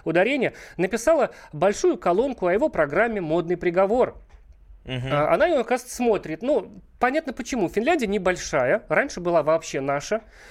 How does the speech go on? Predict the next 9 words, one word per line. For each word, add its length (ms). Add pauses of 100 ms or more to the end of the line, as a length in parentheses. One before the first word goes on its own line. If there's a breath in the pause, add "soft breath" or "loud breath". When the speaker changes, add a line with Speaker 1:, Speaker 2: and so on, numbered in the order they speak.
(240 loud breath)
Speaker 1:
А 80
русские 320
каналы 320
там 220
показываются, 680
на 160
гвоздь 380
буквально 400
ловятся. 480